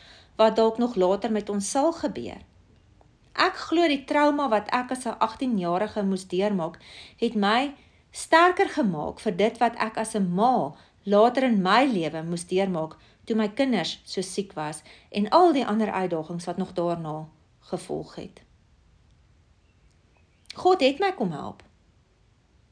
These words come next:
want ek het toe weer my kering teruggekry, 'n jaar later. Ek was toe een van daardie vyf B S C studente wat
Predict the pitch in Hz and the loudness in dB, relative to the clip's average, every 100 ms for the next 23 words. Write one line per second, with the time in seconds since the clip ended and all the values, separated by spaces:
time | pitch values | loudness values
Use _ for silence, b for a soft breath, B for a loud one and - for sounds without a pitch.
0 | _ 247 247 262 262 330 370 196 196 180 | _ -2 0 2 2 4 2 2 0 0
1 | - _ 208 214 - 220 220 208 302 320 | -4 _ -6 -4 0 2 2 0 -2 -2
2 | 339 - 160 143 175 _ _ _ - 220 | -8 -6 -8 -8 -14 _ _ _ -2 0
3 | 196 185 190 226 302 320 160 165 _ _ | 2 0 0 0 0 -2 -8 -14 _ _
4 | _ _ - 262 214 202 330 339 - - | _ _ -2 -2 2 4 6 4 -4 -14
5 | _ _ - 247 - 254 226 165 160 B | _ _ -2 -2 -2 0 0 0 -8 B
6 | B - 233 208 202 214 214 - 254 165 | B 0 2 6 6 6 2 4 4 4
7 | 160 b b b 185 214 220 208 208 220 | -4 b b b -2 4 6 6 2 2
8 | 202 202 185 185 185 190 180 180 | 2 0 -2 -2 -2 -2 -2 -2